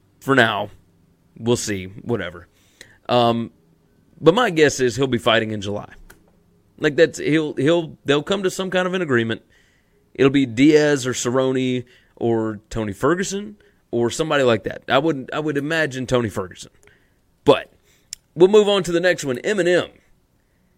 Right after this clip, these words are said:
Eminem actually tweeting about the Alliance of American Football. Now, this is what he said the other night. "Dear the A A F,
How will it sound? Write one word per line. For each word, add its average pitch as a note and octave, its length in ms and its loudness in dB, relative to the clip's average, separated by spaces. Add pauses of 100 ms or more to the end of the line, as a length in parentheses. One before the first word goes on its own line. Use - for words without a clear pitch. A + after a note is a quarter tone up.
(400)
Eminem F3+ 460 0
actually C#3+ 440 -2
tweeting B2 720 -4 (560)
about A#2 760 -2 (1600)
the A#2+ 140 -2
Alliance E3 460 0
of C3 80 -4
American C#3+ 400 0
Football. G#2+ 420 -8 (800)
Now, A#2 100 -10
this F3+ 140 0
is A3+ 80 -4
what A3 140 6
he E3 60 4
said E3 200 4
the B2+ 120 8
other A2+ 120 4
night. G#2+ 200 -10 (960)
"Dear A3+ 500 2
the C#3 240 -2
A E3+ 360 4
A C#3 60 4
F, - 360 -10